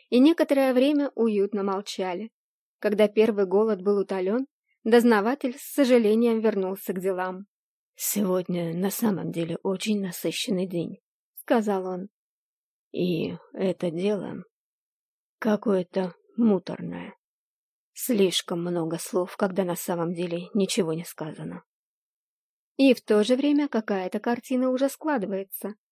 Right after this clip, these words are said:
заметила Ева. «Только чем больше я вижу, тем больше у меня возникает вопросов. Давайте попробуем разложить начальную мозаику». «Было бы неплохо»,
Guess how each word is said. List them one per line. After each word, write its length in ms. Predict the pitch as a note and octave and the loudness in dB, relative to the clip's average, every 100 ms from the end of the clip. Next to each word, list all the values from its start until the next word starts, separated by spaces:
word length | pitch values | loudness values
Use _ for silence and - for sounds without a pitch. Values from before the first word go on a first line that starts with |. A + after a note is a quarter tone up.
| _ _ _ _ | _ _ _ _
заметила 640 | A#3+ G#3+ G#3 G3 F#3+ G3+ G#3+ | -2 2 2 0 -2 -4 -4
Ева. 440 | G3+ F#3+ G3+ F#3+ _ _ _ _ _ _ _ _ _ _ _ - | -2 -4 -4 -12 _ _ _ _ _ _ _ _ _ _ _ 2
«Только 420 | A#3+ G#3+ - G#3 | 4 4 2 0
чем 280 | G3+ A3+ G#3+ | 2 2 4
больше 320 | A3 G#3 A3 | 2 0 0
я 200 | G#3 G#3 | 2 2
вижу, 460 | A#3+ D4+ G#3 F#3+ F#3+ _ _ _ | 4 2 0 -6 -10 _ _ _
тем 260 | - D4+ C4 | 2 4 6
больше 300 | C4+ - A#3 | 4 4 4
у 20 | |
меня 200 | A3+ G#3+ | 6 4
возникает 480 | G3+ G#3 G#3 F#3+ F#3 | 2 0 0 -2 -2
вопросов. 500 | G3 F3+ F3+ - F3 _ _ _ _ _ _ - | -6 -6 -8 -10 -16 _ _ _ _ _ _ 0
Давайте 320 | A3+ F4 F4+ | 4 4 4
попробуем 460 | A3 G3 G#3+ G3+ G3+ | 4 4 2 2 2
разложить 480 | G#3 G3+ G3+ C#4 C#4 | 2 2 2 0 0
начальную 480 | G#3+ A#3+ G#3 G#3 | 0 2 2 2
мозаику». 600 | G3+ G3 F#3 E3+ - G3 - _ _ _ _ _ _ _ _ _ _ _ _ _ _ _ A#3 | 0 -2 -4 -6 -10 -16 -16 _ _ _ _ _ _ _ _ _ _ _ _ _ _ _ 2
«Было 320 | A#3 G3+ F3+ | 6 6 6
бы 100 | G3 | 2
неплохо», 680 | F#3+ G3+ D#3+ - - - | 0 0 -4 -4 -10 -14